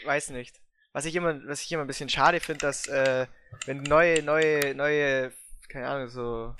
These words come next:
Triple A, äh, Dinge hast, äh, Games und dann, und dann du halt das Game bekommst und dann erstmal noch ein Gigabyte Patch runterladen musst, weil, ja, obwohl heutzutage lädst du eh alles runter, aber früher halt noch, wenn du C Ds hattest.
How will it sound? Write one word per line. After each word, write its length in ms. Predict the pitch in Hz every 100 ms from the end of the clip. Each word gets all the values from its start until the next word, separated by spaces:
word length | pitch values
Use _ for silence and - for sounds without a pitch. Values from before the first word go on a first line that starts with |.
| - -
Triple 260 | 151 139
A, 520 | 143 165 - _ _ 156
äh, 220 | 135 135
Dinge 180 | 147 143
hast, 320 | 143 - - - - - - _ _ _ _ _ -
äh, 300 | 131 117 117
Games 380 | 135 139 147 -
und 200 | 127 127
dann, 440 | 127 127 123 120 - - - - - _ _ _
und 180 | 147 135
dann 200 | 139 139
du 140 | 143
halt 200 | 147 143
das 100 | 135
Game 220 | - 143 147
bekommst 420 | 135 156 147 -
und 40 |
dann 160 | 131 131
erstmal 680 | 120 131 - 127 123 123 120 - _ -
noch 240 | 131 123
ein 80 | 127
Gigabyte 360 | 143 143 127 -
Patch 220 | 156 -
runterladen 460 | 131 123 127 131 127
musst, 280 | 127 -
weil, 580 | 123 120 123 120 117 120 - _ - - - - _ _ _ _ -
ja, 80 |
obwohl 220 | 139 185 180
heutzutage 360 | 196 - 160
lädst 240 | 147 160 160
du 40 |
eh 140 | 139 160
alles 260 | 123 117
runter, 180 | 131 123
aber 120 | 123
früher 280 | - 143 139
halt 140 | 117 117
noch, 140 | 117
wenn 80 | 127
du 80 | 123
C 100 | 123
Ds 220 | 139 -
hattest. 460 | 117 113 - -